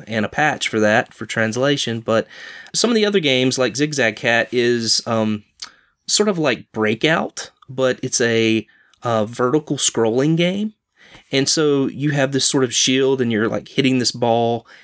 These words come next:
and destroying stuff as you go up. So it's a little bit like Pinball Quest on the N E S. It's a little like that, um, that you can kinda move up, uh, vertically through boards, but it's more like Fire Striker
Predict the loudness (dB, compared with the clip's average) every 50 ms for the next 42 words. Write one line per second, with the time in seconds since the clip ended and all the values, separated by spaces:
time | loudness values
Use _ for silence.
0 | -16 _ -2 0 2 4 4 4 2 2 0 -2 -4 -2 -2 -2 2 2 2 2
1 | 2 2 0 0 -2 -2 0 0 0 0 -2 -6 -6 -2 0 2 2 2 0 0
2 | 0 0 -2 -2 -6 _ -14 -6 -2 0 2 2 2 2 0 0 0 -2 -8 -20
3 | -20 -20 -20 -18 -10 -4 -2 -2 0 0 0 0 -2 0 0 0 0 0 0 -2
4 | -2 -2 -2 0 0 2 2 2 0 -2 -6 -18 _ _ -4 -2 0 2 2 0
5 | -2 -2 -2 0 0 2 0 -2 -4 -4 -2 -2 0 2 2 2 2 2 2 2
6 | 0 -2 -2 -2 -2 0 0 0 0 0 0 0 -2 -2 -2 -2 0 2 2 0
7 | 0 -2 -6 -14 -20 _ -20 -20 -20 -10 -4 -2 0 0 0 -2 -6 -10 -18 -8
8 | -4 -4 -2 -2 -2 -4 -4 -6 -4 -2 -2 0 0 2 0 0 -2 -2 -2 -2
9 | 0 0 -2 -4 _ _ -20 _ _ _ _ _ -8 -4 -4 -2 -2 -2 -4 -2
10 | -2 0 0 0 -2 -4 -4 -2 -2 -2 -2 -2 -6 _ -8 -8 -6 -4 -2 0
11 | 0 2 2 0 -2 -4 -4 -2 -2 -2 -2 -2 0 0 2 2 2 2 2 2
12 | 0 -2 -4 -8 -20 -20 -20 -20 _ _ -2 0 2 2 2 2 0 0 0 2
13 | 2 2 0 0 0 -2 -2 -2 -6